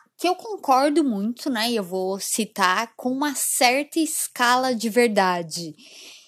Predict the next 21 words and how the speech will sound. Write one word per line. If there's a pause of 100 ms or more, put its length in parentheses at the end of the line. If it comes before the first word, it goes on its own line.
(120)
Quando
a
gente
vê
que
é
verdadeiro, (600)
com
muito
preciosismo, (340)
eu
acho
que
a
gente
não
acredita
muito,
né,
quando
reproduz